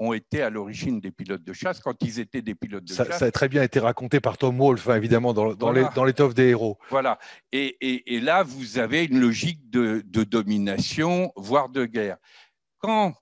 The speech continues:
Speaker 1: ils deviennent astronautes, quels sont les deux mots-clés qui reviennent dans leur témoignage,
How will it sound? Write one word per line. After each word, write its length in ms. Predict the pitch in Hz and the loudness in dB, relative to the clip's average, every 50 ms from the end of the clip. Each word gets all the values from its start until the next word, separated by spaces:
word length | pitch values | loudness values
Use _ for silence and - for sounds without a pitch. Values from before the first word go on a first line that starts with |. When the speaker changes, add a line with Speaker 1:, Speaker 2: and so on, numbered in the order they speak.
| _ _ | _ _
Speaker 1:
ils 180 | - - 131 113 | 0 0 0 0
deviennent 420 | 110 123 113 117 127 123 113 113 | -2 -2 0 0 -2 -2 0 -2
astronautes, 640 | 107 101 110 - - 135 143 185 233 254 240 - - - _ _ _ _ _ _ | -2 -4 -6 -4 -4 -2 -2 0 0 -2 -2 -4 -12 -20 _ _ _ _ _ _
quels 200 | - 180 180 - | -12 -10 -10 -10
sont 300 | - - - 190 190 170 | -12 -8 -4 -2 -2 0
les 200 | 156 147 135 120 | 0 0 -2 -2
deux 260 | 110 110 180 214 214 | 0 0 2 2 4
mots-clés 720 | 196 185 180 170 156 - _ _ - 143 143 143 139 127 - | 2 2 0 -2 -4 -8 _ _ -10 -8 -6 -6 -6 -8 -10
qui 140 | _ - 101 | _ -12 -6
reviennent 440 | 95 110 113 104 107 127 123 113 104 | -4 -4 -4 -4 -4 -4 -4 -4 -4
dans 160 | 98 101 95 | -6 -6 -6
leur 180 | 95 90 90 - | -6 -8 -10 -8
témoignage, 640 | - - 98 98 104 120 170 220 240 220 196 - | -8 -8 -6 -6 -6 -6 -4 -2 -2 -2 -4 -6